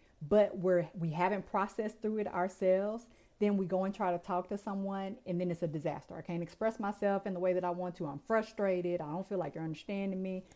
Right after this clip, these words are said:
'cause I haven't really had a chance to really work through it. I'm tired. I haven't eaten. So let me make sure that I'm in a good place first before I'm ready to sit down and have a conversation with someone so I can more effectively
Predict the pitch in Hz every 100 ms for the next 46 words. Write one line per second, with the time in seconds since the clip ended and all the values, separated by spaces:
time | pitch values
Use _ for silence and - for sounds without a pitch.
0 | - - 302 320 311 277 294 285 285 247
1 | 247 247 240 240 240 226 226 233 269 175
2 | 151 - 180 185 214 220 220 220 - -
3 | _ _ 151 151 190 170 - 247 214 214
4 | 208 208 202 196 170 180 294 370 277 208
5 | - 202 185 175 180 202 190 175 175 -
6 | 202 185 185 - 440 523 180 180 - -
7 | _ _ - 220 214 196 196 190 180 185
8 | - 196 170 170 180 165 - 160 165 180
9 | 185 185 - 165 - - _ 185 175 170
10 | 160 156 165 - - 180 180 165 170 175
11 | 170 185 170 165 156 170